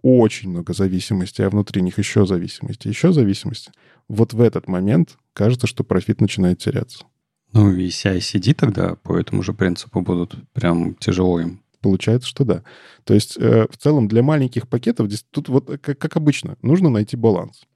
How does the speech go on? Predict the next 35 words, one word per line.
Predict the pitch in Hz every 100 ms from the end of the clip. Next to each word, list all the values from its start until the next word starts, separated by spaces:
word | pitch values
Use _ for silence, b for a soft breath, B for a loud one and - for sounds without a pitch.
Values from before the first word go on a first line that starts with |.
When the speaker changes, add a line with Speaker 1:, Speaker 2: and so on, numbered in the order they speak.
| _ -
Speaker 1:
Для | 156
маленьких | 285 277 165
пакетов, | - 107 101 101 95
для | 98
маленьких | 131 220 214 156
проектов, | - 120 98 - 92 95
где | 98
у | 104
тебя | - 101 131 143 117 107 -
сеть | - 139 -
является | 101 101 117 101 -
каким-то | _ - 104 -
там | 95 87 90
бутылочным | 107 - 98 95 107 120
горлышком, | 208 220 151 - 104 b b b
этот | 131 190
подход, | 131 269 185
он | 156
хорош, | 185 160 92
он | 107 107
реально | 156 226
хорош, | - 165 110 -
он, | 98
вы | 104
выиграете | 107 127 165 170 165
во | 156
времени, | 107 101 95 95 98 b b b
вы | 98
выиграете | 98 139 139 117
в |
дисковом | 110 123 127
пространстве. | 123 127 - - - - - _ -
Для | 110 156
больших | 185 196 - 151 -
проектов, | 113 180 - -